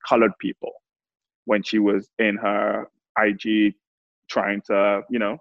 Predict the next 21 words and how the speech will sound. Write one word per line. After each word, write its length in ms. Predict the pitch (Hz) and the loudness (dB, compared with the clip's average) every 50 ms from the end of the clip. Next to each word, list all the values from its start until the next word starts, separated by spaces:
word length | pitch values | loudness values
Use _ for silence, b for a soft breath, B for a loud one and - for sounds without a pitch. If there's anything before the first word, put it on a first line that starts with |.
| _ _ | _ _
talk 180 | - - 131 - | -6 -6 -6 -4
about 200 | 131 117 110 - | -4 -4 -4 -2
what 100 | - 107 | -4 -4
was 120 | 110 107 | -6 -6
going 240 | - 113 107 107 107 | -6 -6 -6 -4 -2
on. 300 | 117 131 131 117 113 117 120 b b b b b b b _ | 0 0 0 0 -2 -6 -8 b b b b b b b _
And 420 | - 123 120 117 113 113 113 113 113 | -4 -2 0 0 0 0 -2 -2 -2
because 360 | - 117 - - 135 123 117 | -4 -4 -2 0 0 0 0
she 120 | - - 127 | 0 -2 -4
was 160 | 120 120 107 | -2 -2 -2
on 120 | 113 113 110 | -4 -4 -6
a 60 | 107 - - | -6 -8 -6
T 160 | 123 117 110 | -6 -6 -4
V 180 | 107 117 117 | -4 -4 -4
show 340 | 110 - - 123 113 107 107 | -4 -4 -2 -2 -2 -2 -2
that 180 | 95 110 113 - - - - | -2 -4 -6 -6 -8 -6 -4
has, 500 | - 107 107 107 104 104 104 104 - _ _ _ _ _ _ - | 0 0 0 0 0 0 -2 -4 -8 _ _ _ _ _ _ -6
that 100 | - 123 - | -6 -4 -2
went 180 | 113 113 107 - _ - | -2 -4 -4 -4 _ -4
huge, 460 | 143 143 127 113 110 113 123 - - | 0 0 0 0 0 -2 -4 -4 -4
right? 240 | - 110 107 113 | -4 -2 -2 -2